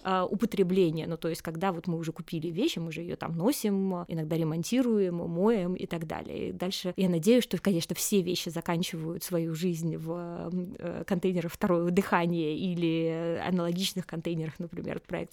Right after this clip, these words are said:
«Спасибо» и так далее, и так далее, и так далее, или, например, в проекте Толкова. А, ну, то есть мы с нашими, э, клиентами вот скорее так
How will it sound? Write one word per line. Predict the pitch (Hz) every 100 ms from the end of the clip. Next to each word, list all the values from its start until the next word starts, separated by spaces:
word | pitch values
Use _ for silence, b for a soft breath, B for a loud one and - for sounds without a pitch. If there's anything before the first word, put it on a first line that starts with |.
| -
«Спасибо» | - 180 - 165
и | 165
так | 170 160
далее, | 160 165
и |
так | 165 160
далее, | 160 156
и | 156
так | 151 180
далее, | 202 277 180
или, | 160
например, | 165 170 170 165
в |
проекте | - 170 170 170
Толкова. | 160 170 294 294 226 -
А, | 190 196
ну, | 208
то | 233
есть | 220
мы | 226 349
с |
нашими, | 254 240 233 214 196 190
э, | - 185 -
клиентами | - 196 226 359 277 226 208 208 196
вот | 190 220
скорее | - 208 220
так | 202 190 -